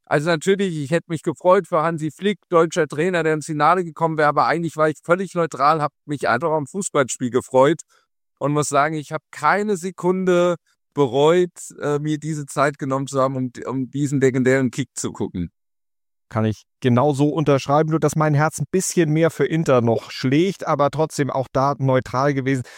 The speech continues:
Speaker 2: weil es einfach ein tolles Spiel war. Aber was mich erstaunt hat, dass Barca in diesen ganzen, ja, dreieinhalb Stunden hat das ganze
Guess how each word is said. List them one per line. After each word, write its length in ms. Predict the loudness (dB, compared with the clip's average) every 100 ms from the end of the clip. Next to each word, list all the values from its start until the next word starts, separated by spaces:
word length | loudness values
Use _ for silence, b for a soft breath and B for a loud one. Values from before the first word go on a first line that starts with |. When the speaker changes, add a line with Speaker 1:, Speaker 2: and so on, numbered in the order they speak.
| B -4
Speaker 2:
weil 120 | -4
es 100 | 0
einfach 260 | -2 0
ein 100 | -2
tolles 300 | -2 -4 -4
Spiel 240 | -6 -6 0
war. 80 | 0
Aber 160 | 0 B B
was 140 | -6 -2
mich 180 | -2 -2
erstaunt 400 | -2 0 0 -2
hat, 80 | -4
dass 160 | -6 -6
Barca 400 | -8 -6 -2 -2
in 160 | -2 -4
diesen 280 | -4 -6
ganzen, 540 | -2 -2 -2 -8 -6 -6 b b b _ _
ja, 160 | -6 -4
dreieinhalb 460 | 0 0 2 2 0
Stunden 420 | 0 0 0 0
hat 140 | 0
das 180 | 0 0
ganze 520 | 0 0 2 2 2